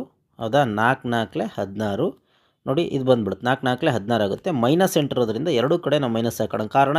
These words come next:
ಇಲ್ಲಿ ಪ್ಲಸ್ ಇರೋದ್ರಿಂದ. ನೋಡಿ, ಮೈನಸ್ into ಮೈನಸ್ ಪ್ಲಸ್ ಹದಿನಾರು ಮತ್ತು ಮೈನಸ್ ನಾಲ್ಕು ಮೈನಸ್ ನಾಲ್ಕು ಕೂಡಿದ್ರೆ ಮೈನಸ್ ಎಂಟು. ಅಲ್ಲಿಗೆ ಹದಿನಾರು ಎಕ್ಸ್ ಸ್ಕ್ವೇರ್ ಮೈನಸ್ ನಾಲ್ಕು ಎಕ್ಸ್ ಮೈನಸ್ ನಾಲ್ಕು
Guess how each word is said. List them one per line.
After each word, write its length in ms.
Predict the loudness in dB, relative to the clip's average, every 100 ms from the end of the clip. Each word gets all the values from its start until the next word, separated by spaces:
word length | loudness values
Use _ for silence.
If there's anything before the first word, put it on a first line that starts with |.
| 0
ಇಲ್ಲಿ 140 | -2 -2
ಪ್ಲಸ್ 200 | -4 -2 0
ಇರೋದ್ರಿಂದ. 320 | 2 0 -4 -4
ನೋಡಿ, 120 | -4 -2
ಮೈನಸ್ 280 | -2 -2 -4
into 160 | -6 -4
ಮೈನಸ್ 220 | -2 -2 -4 2
ಪ್ಲಸ್ 260 | 2 2 -8 _ _ _ _
ಹದಿನಾರು 500 | -4 -2 -2 0 2 0 0 _ _ -12
ಮತ್ತು 180 | -6 -2
ಮೈನಸ್ 240 | 0 0 0
ನಾಲ್ಕು 180 | -2 -2 -2
ಮೈನಸ್ 220 | -2 -4
ನಾಲ್ಕು 200 | -6 -6 -4
ಕೂಡಿದ್ರೆ 240 | -4 -2 0
ಮೈನಸ್ 260 | 0 0 -2
ಎಂಟು. 200 | -6 -10 -12 _ _
ಅಲ್ಲಿಗೆ 320 | -6 -4 -2 0
ಹದಿನಾರು 420 | -2 0 0 2 2
ಎಕ್ಸ್ 180 | 0 -2
ಸ್ಕ್ವೇರ್ 320 | 0 2 2 -2 _ _ _ _ _ _ _ _ _
ಮೈನಸ್ 420 | -8 -4 -2 -2 -2
ನಾಲ್ಕು 260 | -4 -2 0 0
ಎಕ್ಸ್ 200 | -2 -10 -18 _ _ _ _ _ -14
ಮೈನಸ್ 380 | -8 -4 -4 -2
ನಾಲ್ಕು 240 | -4 -2